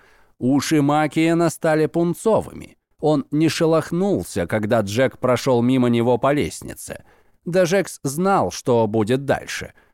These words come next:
Он не мог остановить процесс, идущий у Макиена в голове.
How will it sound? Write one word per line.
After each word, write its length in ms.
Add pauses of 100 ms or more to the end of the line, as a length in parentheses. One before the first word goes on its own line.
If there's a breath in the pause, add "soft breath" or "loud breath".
(200 soft breath)
Он 240
не 220
мог 320
остановить 600
процесс, 600 (180)
идущий 600
у 120
Макиена 640
в 80
голове. 560